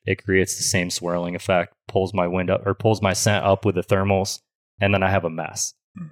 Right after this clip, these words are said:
Speaker 1: So I'm trying to just, you know, mark down every bed that I find,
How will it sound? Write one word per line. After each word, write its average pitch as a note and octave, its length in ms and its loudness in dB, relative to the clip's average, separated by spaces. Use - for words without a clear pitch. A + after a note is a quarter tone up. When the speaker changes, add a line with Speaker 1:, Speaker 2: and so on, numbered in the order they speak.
Speaker 1:
So G#2+ 380 6
I'm G#2 200 -2
trying B2 220 2
to A2+ 80 0
just, - 380 -2
you G2 100 -4
know, F2+ 160 4
mark G#2+ 280 2
down G2+ 200 2
every G2+ 260 0
bed F#2+ 300 0
that G#2 80 4
I G#2 100 6
find, A#2+ 460 0